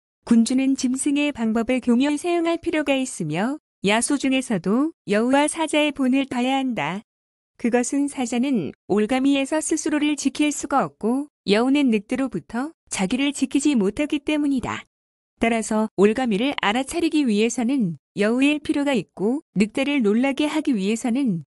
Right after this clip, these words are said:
사자일 필요가 있는 것이다. 국가는 그 형성 유지를 위해서 종교에 의한 권위부여도 도덕에 의한 정당화도 필요치 않다. 그것은 힘과 합리성을 겸비한 한 사람의 군주의 임의만을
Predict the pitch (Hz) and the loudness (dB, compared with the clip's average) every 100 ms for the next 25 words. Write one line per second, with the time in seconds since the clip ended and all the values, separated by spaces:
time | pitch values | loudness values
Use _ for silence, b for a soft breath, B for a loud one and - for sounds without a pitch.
0 | _ - 330 302 302 302 320 302 302 269 | _ -4 0 0 0 -2 -2 0 0 0
1 | 247 240 277 - - 110 - _ _ _ | 0 -2 -6 -6 -8 -10 -12 _ _ _
2 | _ _ - 247 285 285 302 294 269 294 | _ _ -4 -2 0 2 2 0 0 -2
3 | 302 330 349 302 208 208 285 285 233 196 | 0 -2 -2 0 0 0 0 2 2 2
4 | 175 208 214 226 _ _ - 254 294 294 | 0 -2 -2 -4 _ _ 0 2 2 0
5 | 254 208 254 262 262 226 233 277 269 202 | 0 -2 -2 -4 -2 0 0 2 4 2
6 | 254 226 127 - _ - 254 330 320 233 | 2 0 -2 -6 _ 2 2 2 2 0
7 | 226 254 247 247 220 226 285 294 302 - | 0 -2 -4 -2 -2 0 0 -2 -4 -4
8 | 330 339 - 302 - 196 175 - _ _ | -2 0 -2 -4 -4 -6 -6 -12 _ _
9 | _ _ _ 233 247 254 294 311 320 320 | _ _ _ 0 0 0 0 0 0 0
10 | 302 311 330 320 302 302 285 - - 185 | 2 0 2 2 0 -2 -2 -2 -4 -2
11 | 208 269 190 - - 320 320 294 269 277 | 0 0 -2 -6 -4 -4 -2 -2 0 0
12 | 277 - 240 226 226 262 - 208 226 233 | -2 -2 -2 0 0 0 0 0 2 0
13 | 165 190 180 113 | 0 -2 -2 -6